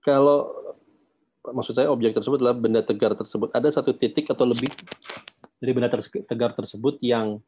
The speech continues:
tidak berotasi, ya, misalnya, eh, ini gitu ya, ada satu titik di mana dia tidak berotasi, maka titik ini bisa kita ambil sebagai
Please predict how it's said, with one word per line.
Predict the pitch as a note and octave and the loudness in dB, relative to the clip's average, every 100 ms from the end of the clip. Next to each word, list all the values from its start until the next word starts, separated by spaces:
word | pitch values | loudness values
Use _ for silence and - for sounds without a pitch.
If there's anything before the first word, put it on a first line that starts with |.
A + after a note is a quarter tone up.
| _ C#3 | _ -2
tidak | B2+ B2+ | 0 -2
berotasi, | A2 A2+ G2+ B2+ D3+ - F#2 B2 _ _ _ _ _ _ _ _ _ _ _ _ _ G#2+ | -2 -4 -2 -2 -4 -6 -12 -12 _ _ _ _ _ _ _ _ _ _ _ _ _ -10
ya, | G2 G#2+ _ _ - _ _ _ _ _ _ _ _ | -8 -10 _ _ -20 _ _ _ _ _ _ _ _
misalnya, | - G2 G#2 G#2+ G#2 - _ _ _ _ - | -10 -6 -6 -6 -8 -14 _ _ _ _ -14
eh, | G2 C2+ A1 - - - - _ _ _ _ _ _ _ _ _ _ _ _ _ _ _ _ _ _ _ - _ _ _ _ G2 | -12 -12 -14 -16 -16 -20 -20 _ _ _ _ _ _ _ _ _ _ _ _ _ _ _ _ _ _ _ -20 _ _ _ _ -8
ini | G2 G#2+ G2 | -6 -6 -6
gitu | F#2 | -6
ya, | F#2+ | -6
ada | G2+ A2+ | -6 -8
satu | A#2 | -8
titik | - - - - | -10 -10 -10 -8
di | |
mana | A2+ A2+ | -6 -4
dia | A#2+ | -4
tidak | A2+ G#2 | -2 -2
berotasi, | G#2+ G2+ F#2+ - D3 F3 _ _ _ _ A#2 | -4 -4 -6 -4 -8 -8 _ _ _ _ -4
maka | D3 | -2
titik | D#3 - | 0 -2
ini | D3 | -4
bisa | D3 B2 | -4 -6
kita | A#2+ A2 | -6 -4
ambil | A2 C3+ | -2 -4
sebagai | - G#2+ A#2 | -6 -8 -4